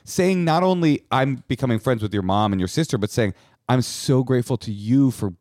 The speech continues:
bringing me into this family, 'cause all of a sudden I feel like I have a second family. And, uh, and, and then, uh, like, acknowledging that for her, that's the secret here,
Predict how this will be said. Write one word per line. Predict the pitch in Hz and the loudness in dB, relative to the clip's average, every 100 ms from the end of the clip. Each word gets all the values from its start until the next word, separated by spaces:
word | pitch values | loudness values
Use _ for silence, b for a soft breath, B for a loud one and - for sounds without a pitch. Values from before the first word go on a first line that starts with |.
| - | -6
bringing | 113 127 139 120 | 0 0 2 0
me | 110 104 | 2 0
into | 98 | 0
this | 90 95 | -2 -2
family, | 127 127 113 | -2 -2 -2
'cause | 92 - | -4 -4
all | 117 117 | -2 -2
of | |
a | 107 | -4
sudden | - 104 | -6 -4
I | 101 | -4
feel | 107 | -2
like | 98 | -2
I | 98 | -2
have | 95 | -4
a | |
second | - 113 110 104 | -4 -6 -6 -6
family. | 127 160 107 - B B B - | -4 -2 -4 -6 B B B -6
And, | 117 113 110 107 107 - 117 | 0 2 2 2 -2 -6 -2
uh, | 113 110 - | 2 0 0
and, | 113 110 - | -2 -2 -2
and | 120 123 | -2 2
then, | 131 127 _ - | 0 -2 _ -12
uh, | 123 - | -12 -4
like, | 123 117 | -2 0
acknowledging | 107 113 135 147 127 | 2 2 4 2 2
that | 113 107 | 2 2
for | 104 | 2
her, | 101 b b | 0 b b
that's | 139 180 - | -2 0 -2
the | 107 | -4
secret | - 135 90 | -2 0 -2
here, | 78 - | -2 -6